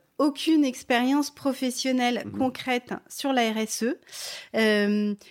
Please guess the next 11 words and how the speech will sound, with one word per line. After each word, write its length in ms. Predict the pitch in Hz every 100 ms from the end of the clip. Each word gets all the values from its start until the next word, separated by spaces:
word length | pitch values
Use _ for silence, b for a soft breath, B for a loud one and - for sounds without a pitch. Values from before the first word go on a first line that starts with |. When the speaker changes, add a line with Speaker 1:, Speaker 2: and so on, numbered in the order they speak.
| B
Speaker 1:
mais 180 | 226 269
qui 140 | 277 262
avait 160 | 254
une 100 | 233
maturité, 720 | 240 247 269 262 254 262 254
euh, 100 | 214
professionnelle 920 | 202 - 233 247 262 254 254 247 214
sur 180 | 214 277
plein 180 | - 262
de 40 | 247
choses 400 | - 254 311